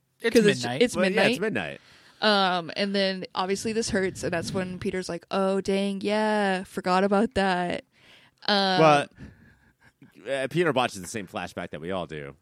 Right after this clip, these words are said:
Speaker 3: uh, to the first act, and we were like, "Oh, yeah,
Speaker 1: <laughs> Oh,
Speaker 3: this
Speaker 1: yeah.
Speaker 3: episode had a beginning."
Speaker 2: This did.
Speaker 3: Not, but
Speaker 1: This is the
Speaker 3: nineteen minutes
Speaker 1: longest
Speaker 3: ago.
Speaker 1: <laughs> nineteen minutes.
Speaker 2: <laughs> Honestly.
Speaker 1: And then I love it. It hu-, hurts the suit so much that it's, like, just goopy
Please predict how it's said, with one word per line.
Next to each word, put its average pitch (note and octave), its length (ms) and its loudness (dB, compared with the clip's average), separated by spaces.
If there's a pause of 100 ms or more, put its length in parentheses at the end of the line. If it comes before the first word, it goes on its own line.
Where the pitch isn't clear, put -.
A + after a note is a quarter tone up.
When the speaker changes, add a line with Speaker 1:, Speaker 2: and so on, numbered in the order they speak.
(160)
Speaker 3:
uh, - 60 -6 (300)
to C3+ 140 -4
the G2 100 -6
first A#2+ 340 -6
act, C#2+ 380 -14
and A2+ 100 -10
we G#2+ 80 -4
were G#2 100 -4
like, A2+ 240 -8
"Oh, E3 160 -2
yeah, E3 360 0 (160)
Speaker 1:
<laughs> - 300 -12
Oh, G#3+ 120 -12
Speaker 3:
this E3 180 -2
Speaker 1:
yeah. D3 60 2
Speaker 3:
episode C#3+ 320 0
had D3 140 2
a D3+ 60 0
beginning." A#2 840 -4
Speaker 2:
This - 240 -6
did. A#3 240 -4
Speaker 3:
Not, D#3+ 240 4 (100)
but D#3 160 2 (240)
Speaker 1:
This C#3 580 0
is B3 120 -4
the G#3 100 4
Speaker 3:
nineteen D#3+ 120 2
minutes D#3+ 180 8
Speaker 1:
longest F3 320 2
Speaker 3:
ago. A#2 380 0
Speaker 1:
<laughs> - 80 -12
nineteen F3+ 440 2
minutes. F3 420 0 (580)
Speaker 2:
<laughs> - 140 -8
Honestly. G#3+ 420 4
Speaker 1:
And G#3+ 100 8
then A#3+ 140 6 (500)
I G3+ 100 6
love A3+ 260 4
it. F#3+ 200 2
It D#3+ 320 -2
hu-, A#3 200 2
hurts G#3+ 280 2
the C4+ 80 -6
suit - 240 -4
so F#3+ 160 2
much F3+ 260 4
that E3+ 140 4
it's, D3 160 0
like, C#3 360 4
just D3 300 0
goopy E3+ 520 0